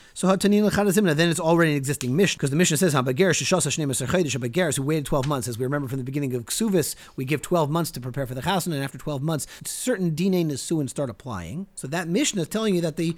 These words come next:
husband can be made for his wife's nedarim after that twelve months. So you see, it's already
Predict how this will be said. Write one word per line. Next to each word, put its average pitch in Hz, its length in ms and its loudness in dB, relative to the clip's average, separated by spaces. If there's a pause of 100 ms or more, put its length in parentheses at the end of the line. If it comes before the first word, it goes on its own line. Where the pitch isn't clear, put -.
husband 208 320 0
can 170 200 -2
be 180 400 0
made 226 180 0
for 196 120 0
his 165 120 0
wife's 170 280 -2
nedarim 175 480 0
after 180 260 -4
that 165 220 -4
twelve 147 320 -2
months. 107 420 -6
So - 140 -6
you 143 40 -2
see, 226 120 -2
it's 190 80 0
already 202 720 4